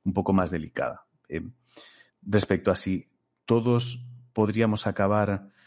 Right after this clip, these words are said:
cruzando la línea, yo creo que sí, sin ninguna duda. O sea, creo que, creo que todos a lo largo de nuestra vida, de hecho, eh, vamos sumando puntos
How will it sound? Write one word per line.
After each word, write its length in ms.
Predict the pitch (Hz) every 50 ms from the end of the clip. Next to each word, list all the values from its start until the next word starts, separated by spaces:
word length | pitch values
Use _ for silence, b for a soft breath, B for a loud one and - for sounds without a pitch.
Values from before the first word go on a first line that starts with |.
| b b b b b b b b
cruzando 440 | - - 107 98 - 110 104 101 101
la 80 | 98 98
línea, 260 | 101 113 117 123 117
yo 100 | 101 92
creo 140 | 101 107 104
que 80 | 98
sí, 360 | 92 - - 85 82 - - -
sin 220 | - - - 78 78
ninguna 340 | 78 78 80 90 95 87
duda. 340 | 76 82 85 82 82 - - _
O 40 | -
sea, 160 | - - -
creo 200 | 85 - 87 87
que, 380 | 85 - 92 90 90 87 85 - b b b b b b b _ _ _ _ -
creo 220 | - 117 120 120
que 120 | 123 123
todos 460 | 110 123 123 123 117 113 107 104 - 107
a 60 | 98
lo 120 | 92 92
largo 300 | 92 98 101 107 107 110
de 80 | 107 107
nuestra 340 | 104 104 101 - - 95 95
vida, 260 | 101 104 110 104 95
de 140 | 95 92 107
hecho, 340 | 110 - - 131 131 131 B B B B B B B
eh, 340 | 165 87 90 87 85 87 -
vamos 400 | 90 90 98 98 98 104 101 -
sumando 480 | - 110 101 98 95 98 95 92 85 -
puntos 640 | - 90 90 87 85 - - - - - - _